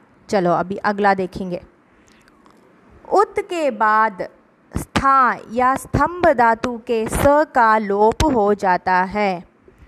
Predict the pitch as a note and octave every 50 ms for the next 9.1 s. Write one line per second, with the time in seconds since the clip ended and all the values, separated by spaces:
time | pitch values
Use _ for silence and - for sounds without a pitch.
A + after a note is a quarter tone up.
0 | - - - A3 A3 G#3+ B3+ A#3 F#3+ - - - - - _ - - G3 B3 A#3+
1 | - - - C4+ C4+ - - _ - G3 - - _ _ G#3 A3+ B3 B3+ B3+ -
2 | B3 A#3+ A#3+ A3+ - - A#3 - - - - B3 G3+ F#3 - - A3 - - -
3 | A#3 G#3+ G#3+ G3 - G#3+ - - - C#4+ E4 E4+ - - - - A#3+ G#3+ A#3+ A#3
4 | - B3+ A#3+ - - - - F#3+ G3+ G3+ G#3 G#3 - - G3 F#3+ G3+ G3+ G3+ G3+
5 | F#3 F3 - - _ _ _ _ _ _ _ _ _ _ - E4 F4 E4+ - -
6 | - - A3+ G#3 F#3 F3+ E3 - - F#3 F3+ F#3 G3 G3+ G3+ G3 F#3 E3+ E3 -
7 | - F#3 - - - - - _ _ _ _ _ - G3+ G3 F#3+ - C#4 D4+ D4
8 | B3+ - - - - _ _ _ _ _ _ A#3+ B3 A#3+ - - A3 A3 G#3 A3+
9 | - -